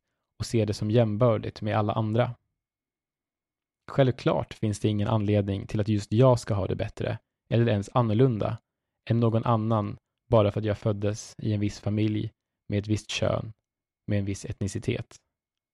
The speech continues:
Det finns ingen gud, ingen biologi eller något annat argument som jag kan peka på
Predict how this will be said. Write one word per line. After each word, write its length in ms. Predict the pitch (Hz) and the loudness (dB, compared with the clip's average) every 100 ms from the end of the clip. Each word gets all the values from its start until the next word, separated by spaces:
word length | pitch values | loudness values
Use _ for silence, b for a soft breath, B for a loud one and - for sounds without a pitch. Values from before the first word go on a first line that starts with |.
| _ _ _ _ _ _ _ _ _ _ _ _ _ _ - - | _ _ _ _ _ _ _ _ _ _ _ _ _ _ -20 -8
Det 100 | - | -2
finns 320 | 135 143 - | 0 0 -2
ingen 240 | 113 107 | -4 0
gud, 320 | 117 113 120 117 _ _ _ _ - | 0 0 -2 -10 _ _ _ _ -4
ingen 260 | 113 107 104 | 0 0 2
biologi 600 | 107 104 113 123 127 123 _ _ - | 2 2 2 2 0 -4 _ _ -2
eller 140 | 110 107 | 0 0
något 220 | 107 117 | 0 -2
annat 320 | 127 113 117 | 0 0 -2
argument 520 | - 120 110 92 - - - | -2 -2 -2 -6 -8 -12 -6
som 120 | 107 | -4
jag 100 | 95 | -4
kan 100 | 101 | -4
peka 340 | 117 104 - | -2 -4 -4
på 300 | 104 104 98 | -6 -4 -4